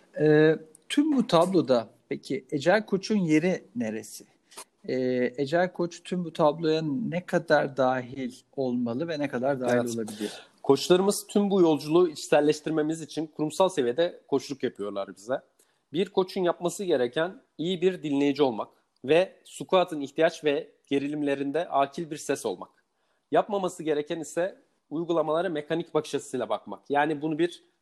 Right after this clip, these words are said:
Speaker 2: kült olarak dikte etmek. Biz ecel için ecel yapmıyoruz.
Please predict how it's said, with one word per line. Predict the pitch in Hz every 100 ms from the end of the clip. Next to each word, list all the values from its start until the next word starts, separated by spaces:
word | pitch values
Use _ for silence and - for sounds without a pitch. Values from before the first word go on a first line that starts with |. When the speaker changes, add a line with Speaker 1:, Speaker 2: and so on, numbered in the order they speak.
| _ _
Speaker 2:
kült | - 180 -
olarak | 135 143 160
dikte | 131 - 131
etmek. | 117 104 98 - _ _ _ 127
Biz | 131 170 -
ecel | 147 156 165
için | 165 170
ecel | 156 156 156
yapmıyoruz. | 190 - 117 101 - -